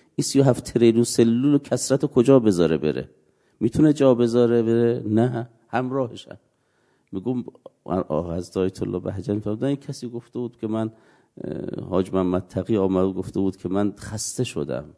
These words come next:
خلاصه می‌خوام سر بذارم به بیابون. از دست، خلاصه، این کس گفته بود، "میری حاج محمد تقی رو هم با خودت میبری یا نه؟" خودش بود حاج محمد تقی. گفت خب اونو چی کارش بکنم؟ گفت خب همون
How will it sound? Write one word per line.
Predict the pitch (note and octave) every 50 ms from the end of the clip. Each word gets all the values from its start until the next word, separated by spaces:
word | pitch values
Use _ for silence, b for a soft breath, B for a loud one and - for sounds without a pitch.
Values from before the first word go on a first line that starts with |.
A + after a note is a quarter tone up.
| _ -
خلاصه | D#2+ C2+ C2+ D2 - - - -
می‌خوام | - - - F#2 G#2
سر | - - - - A#2+ A#2
بذارم | G#2 G2+ G#2 F#2+ G2+ G2 F#2+ F#2+ F#2 F2+
به | E2 E2 D#2+
بیابون. | - - D2 C#2+ C#2+ C2+ C2+ C#2 - E2+ E2 D2 - b b b b b b b b b b b
از | - - F2+ E2+ _ -
دست، | A#2 A#2 G#2+ - - -
خلاصه، | E2+ - - D2 D#2 D#2+ E2 - - -
این | - F2
کس | - - D2 - - -
گفته | G2+ G2 - - - A#2+
بود، | B2+ C3 A#2+ - _ _ - - - - F2 D#2+ - -
"میری | - F#2+ G2+ G2+ G2 F#2 F2 B2 D3+ D3 B2+
حاج | G2+ G#2 G#2 G2 F#2
محمد | F#2+ G2+ G2+ G2+ G#2 G#2 -
تقی | - - G#2+ A2+ C3 C#3+
رو | D3
هم | C#3+ C3+
با | B2+ A#2+
خودت | - C3+ C3+ C#3+ C3+ C#3
میبری | C#3+ D3+ D3+ D3+ D#3 D3+ D3+ D#3
یا | D3+ D3 C#3+ C#3
نه؟" | C#3 D3 D3+ C#3 A#2 - - _ _ _ _ _ _ _ -
خودش | - B2 B2 B2 - -
بود | G2+ F#2+ F#2+
حاج | F#2 F2+ D#2+ F2
محمد | F2 F2 D#2+ D#2 E2
تقی. | - - - F2+ F#2+ - b b b b b b b b b
گفت | - F2+ F2+ - F#2
خب | F2+ - - F#2 -
اونو | - F#2+ G2+ G2+
چی | G2 - G#2
کارش | _ - A#2 C3 D3+ - -
بکنم؟ | - C#3+ - - F#2+ F2+ F2+ G2+ F#2 -
گفت | B2 A#2+ - G2
خب | - - G#2+ - _ _ _ -
همون | F2+ F#2+ F2+ F2 E2+